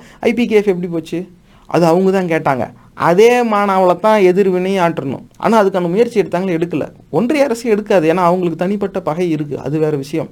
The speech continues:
ஆனா இங்க நம்ம ஆட்சிக்கு தேர்ந்தெடுத்து விட்டவங்க அதை செஞ்சாங்களா? செய்யல. எல்லாரையும் சாக விட்டு தான் வேடிக்கை பார்த்தாங்க. அதுக்கு எதிர்ப்பு தெரிவிச்சு போராடின வழக்கறிஞர்களை நீதிமன்ற வளாகத்திலே ஓட விட்டு அடிச்சிருக்காங்க. நீங்க இதெல்லாம் கேட்டு பாருங்க.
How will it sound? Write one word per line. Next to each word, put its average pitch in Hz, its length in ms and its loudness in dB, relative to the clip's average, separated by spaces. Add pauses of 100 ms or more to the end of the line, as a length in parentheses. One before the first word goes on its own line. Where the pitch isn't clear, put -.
(140)
ஆனா 214 220 0
இங்க 208 300 2
நம்ம 220 240 0
ஆட்சிக்கு 208 480 -2
தேர்ந்தெடுத்து 196 520 0
விட்டவங்க 190 260 -2
அதை 196 240 2
செஞ்சாங்களா? 185 400 -4
செய்யல. 220 260 -2
எல்லாரையும் 185 340 0
சாக 196 220 -4
விட்டு 196 200 -4
தான் 196 120 -4
வேடிக்கை 170 320 -4
பார்த்தாங்க. 143 320 -6 (340)
அதுக்கு 185 680 0
எதிர்ப்பு 220 460 2
தெரிவிச்சு 220 540 -2
போராடின 196 580 -2
வழக்கறிஞர்களை 202 880 0 (340)
நீதிமன்ற 220 760 2
வளாகத்திலே 202 420 0
ஓட 214 320 4
விட்டு 220 180 0
அடிச்சிருக்காங்க. 156 540 -2
நீங்க 175 180 -2
இதெல்லாம் 196 220 4
கேட்டு 214 200 -2
பாருங்க. 170 280 -2